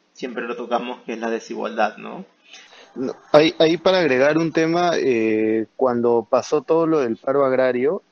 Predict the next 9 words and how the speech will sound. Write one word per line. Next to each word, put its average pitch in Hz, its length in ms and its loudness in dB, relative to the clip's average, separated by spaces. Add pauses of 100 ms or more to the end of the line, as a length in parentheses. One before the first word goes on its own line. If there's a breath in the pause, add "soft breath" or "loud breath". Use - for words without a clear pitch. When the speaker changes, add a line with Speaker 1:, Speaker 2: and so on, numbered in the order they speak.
(120)
Speaker 2:
este, 104 1400 -4 (640)
creo 143 220 -2
que 120 120 0
Hugo 131 260 2
Ñopo 131 380 0
fue 127 220 0
el 117 140 -2
que - 120 -4
hizo, 120 640 0